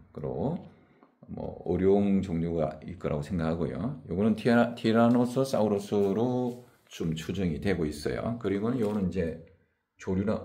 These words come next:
익룡이고 얘는 머리가 아주 희한한, 휘황찬란한 공룡 돌화석이요. 여기는 맘모스, 새끼 맘모스 같은 느낌이 들어요. 그리고 얘는 이제 양같이 좀 순한 그린 거고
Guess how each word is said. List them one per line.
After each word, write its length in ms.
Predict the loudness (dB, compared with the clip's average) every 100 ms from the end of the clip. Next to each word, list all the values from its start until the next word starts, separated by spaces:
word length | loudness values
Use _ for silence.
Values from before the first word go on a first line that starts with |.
| -10 -4
익룡이고 800 | -2 0 0 0 0 -2 -2 -10 -20 -18 -2
얘는 500 | 0 2 0 -2 -4
머리가 460 | 0 0 2 0 -4
아주 380 | -10 -8 -6 -6 -12 -20 _
희한한, 420 | -8 -2 0 0
휘황찬란한 960 | -2 -2 -2 -2 -2 0 0 0 -2 -4
공룡 320 | 0 2 2
돌화석이요. 500 | -2 -4 -6 -6 -8
여기는 460 | -4 -4 -2 -4 -6 -16 -20 _ _ -16
맘모스, 680 | -2 0 0 -2 -4 -6 -8
새끼 320 | -10 -10 -4 -4
맘모스 360 | -4 -6 -8
같은 280 | -10 -10 -10
느낌이 360 | -10 -6 -4 -4
들어요. 600 | -6 -8 -8 -6 -6 -8 -20 -20 _ _ -2
그리고 240 | 0 2
얘는 280 | 0 0 0
이제 260 | -2 -2
양같이 400 | -4 -2 -2 -4
좀 160 | -4 -4
순한 560 | -2 -2 -2 -2 -4 -6
그린 300 | -8 -6 -8
거고 440 | -8 -6 -6